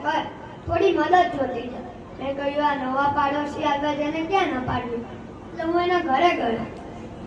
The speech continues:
તો એણે કહ્યું, "આ દોરી પકડીને મને હિંચકા નાખો ને, મને ઊંઘ નથી આવતી." એક દિવસ છગનભાઈની ઘરે હું છત્રી માંગવા ગયો હતો.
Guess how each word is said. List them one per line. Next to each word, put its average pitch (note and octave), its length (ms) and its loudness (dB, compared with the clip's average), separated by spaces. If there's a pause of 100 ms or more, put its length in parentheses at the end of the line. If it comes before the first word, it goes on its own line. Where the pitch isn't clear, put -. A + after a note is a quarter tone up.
તો D4+ 60 0
એણે D#4+ 200 4
કહ્યું, F4+ 260 6
"આ F4 120 8
દોરી D#4 340 8
પકડીને F4+ 500 2
મને F4 100 4
હિંચકા C#4+ 440 2
નાખો F4 280 6
ને, F#4+ 100 8
મને F4 160 8
ઊંઘ D4+ 380 2
નથી C4 280 -2
આવતી." - 360 -4 (2250)
એક F#4 200 8
દિવસ F#4 280 6
છગનભાઈની F4 760 6
ઘરે E4 220 4
હું F4 260 6 (260)
છત્રી F4+ 420 0
માંગવા C4 340 0
ગયો B3+ 320 -2
હતો. - 260 -6